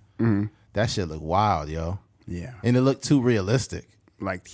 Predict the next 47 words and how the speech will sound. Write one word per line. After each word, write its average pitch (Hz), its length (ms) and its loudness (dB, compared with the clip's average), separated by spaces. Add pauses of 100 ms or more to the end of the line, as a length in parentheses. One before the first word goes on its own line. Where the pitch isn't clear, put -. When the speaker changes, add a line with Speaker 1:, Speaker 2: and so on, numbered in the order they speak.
(120)
Speaker 1:
it 110 80 -4
was 98 120 -4
a 92 60 -8
picture, - 460 -6
like, 90 220 -6
a 92 60 -6
painting 98 380 -2
of 90 180 -8
something. 90 360 -6
Speaker 2:
A 90 60 0
painting 110 380 0
of 107 80 2
Speaker 1:
Mm-hmm. 90 40 -4
Speaker 2:
Bill 113 180 4
Clinton 117 320 -2
in 98 120 -4
a 90 80 -4
dress. 90 540 -2
Speaker 1:
Mm-hmm. 90 300 -6 (260)
Speaker 2:
These - 140 -2
politicians 208 520 2
being 135 240 2
some 85 200 -2
wild 113 340 2
shit, 104 200 -2
yo. 85 280 -4 (100)
Speaker 1:
Mm-hmm. 95 360 -6 (100)
Speaker 2:
It 117 80 -2
was 196 160 0
some 165 240 0
documentary 127 680 2
here 110 200 2
locally 107 440 0
in 87 140 -6
town. 120 440 -2
They 95 120 -6
called 113 260 2
it 98 80 -4
The 87 60 -8
Lords 113 380 0
of 101 100 -4
Bakersfield. 113 580 -6 (680)
Speaker 1:
Mm-hmm. 104 260 -8 (100)
Speaker 2:
Literally. 92 560 2
It 104 100 0
was, 101 140 0
like, 104 160 0